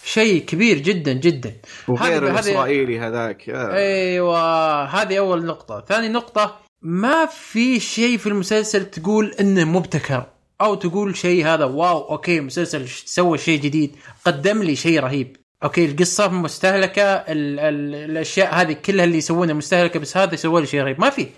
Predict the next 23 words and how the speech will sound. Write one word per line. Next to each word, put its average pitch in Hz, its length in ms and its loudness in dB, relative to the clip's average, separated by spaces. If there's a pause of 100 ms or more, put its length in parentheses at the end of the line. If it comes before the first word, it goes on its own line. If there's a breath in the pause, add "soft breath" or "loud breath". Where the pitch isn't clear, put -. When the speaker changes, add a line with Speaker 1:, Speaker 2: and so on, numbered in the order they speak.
(240 loud breath)
Speaker 1:
هذا 214 180 2
الشيء 220 300 0
مو 185 140 2
موجود 160 420 -2
في 131 80 -10
هذا 127 140 -6
المسلسل. 123 360 -12 (320)
الإخراج 202 480 4
كان 147 280 0
عادي 143 220 4
جدا. 135 360 -6 (340)
ونرجع 185 460 2
لأهم 170 560 2
نقطة 180 300 -2
اللي 160 460 0
نرفزتني 170 600 0
بشكل 170 320 0
كبير، 175 420 0 (280 loud breath)
التمثيل 170 600 0
من 151 160 2 (120)
أسوأ 180 520 0
ما 165 120 4
رأيت. 131 360 -2